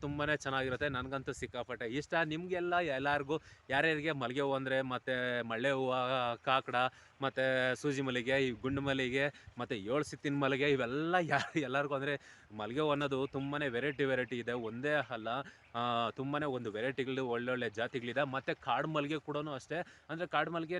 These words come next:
ನಾವು ಕಟ್ಟೋಕ್ಕಾಗಲ್ಲ, ಅಂದರೆ ನಮ್ಮ ತೋಟದಲ್ಲ ಆ ಮೂಲೆನಲ್ಲಿತ್ತು, ಅದು ಸದ್ಯಕ್ಕೆ ಇವಾಗಿಲ್ಲ. ಆ, ನಾವು ಹೋಗೋ, ನಾವು ಮನೆಗೆ ಹೋಗೋ ರೋಡಲ್ಲಿ ಒಂದು ಜಾಗದಲ್ಲಿ ಮಾತ್ರ ಇತ್ತು, ಅದೇನಾಯ್ತೋ ಗೊತ್ತಿಲ್ಲ. ಮೊನ್ನೆ ಏನೋ ಜೆ ಸಿ ಬಿ ಎಲ್ಲ ಕ್ಲೀನ್ ಮಾಡೋದು ಅದು ಹೋಯ್ತೋ ಗೊತ್ತಿಲ್ಲ. ಕಾಡು ಮಲ್ಲಿಗೆನೂ ಅಷ್ಟೇ ತುಂಬಾನೇ ಒಳ್ಳೆ ಸ್ಮೆಲ್ ಬರುತ್ತೆ, ಆದರೆ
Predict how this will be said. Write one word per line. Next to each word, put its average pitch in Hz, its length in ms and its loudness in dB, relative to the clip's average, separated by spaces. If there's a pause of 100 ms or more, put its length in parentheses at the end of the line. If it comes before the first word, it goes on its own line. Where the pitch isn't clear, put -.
ನಾವು 160 120 0 (120)
ಕಟ್ಟೋಕ್ಕಾಗಲ್ಲ, 143 640 2
ಅಂದರೆ 135 260 -6
ನಮ್ಮ 135 160 -6
ತೋಟದಲ್ಲ 147 320 0 (100)
ಆ 135 40 -8 (100)
ಮೂಲೆನಲ್ಲಿತ್ತು, 139 520 -4 (100)
ಅದು 123 180 -4
ಸದ್ಯಕ್ಕೆ 127 340 -6
ಇವಾಗಿಲ್ಲ. 120 320 -4 (500)
ಆ, 135 40 -4 (440)
ನಾವು 131 200 -2
ಹೋಗೋ, 147 220 -2 (440)
ನಾವು 120 160 -4
ಮನೆಗೆ 131 240 -2
ಹೋಗೋ 127 200 -2
ರೋಡಲ್ಲಿ 127 340 0 (140)
ಒಂದು 135 180 -4 (100)
ಜಾಗದಲ್ಲಿ 123 380 -2
ಮಾತ್ರ 131 180 -8 (840)
ಇತ್ತು, 147 220 -2 (440)
ಅದೇನಾಯ್ತೋ 151 420 0 (100)
ಗೊತ್ತಿಲ್ಲ. 131 300 -2
ಮೊನ್ನೆ 117 200 -6
ಏನೋ 131 120 -6 (100)
ಜೆ 131 120 0
ಸಿ 139 100 -10
ಬಿ 123 80 -2
ಎಲ್ಲ 120 160 -2
ಕ್ಲೀನ್ 127 180 -4
ಮಾಡೋದು 113 240 -4
ಅದು 117 160 -6
ಹೋಯ್ತೋ 110 220 -4 (100)
ಗೊತ್ತಿಲ್ಲ. 113 260 -4 (380)
ಕಾಡು 143 220 4
ಮಲ್ಲಿಗೆನೂ 147 360 0
ಅಷ್ಟೇ 160 140 -4 (180)
ತುಂಬಾನೇ 165 320 0 (120)
ಒಳ್ಳೆ 139 140 0 (100)
ಸ್ಮೆಲ್ 135 300 -2
ಬರುತ್ತೆ, 143 300 2 (360)
ಆದರೆ 160 180 2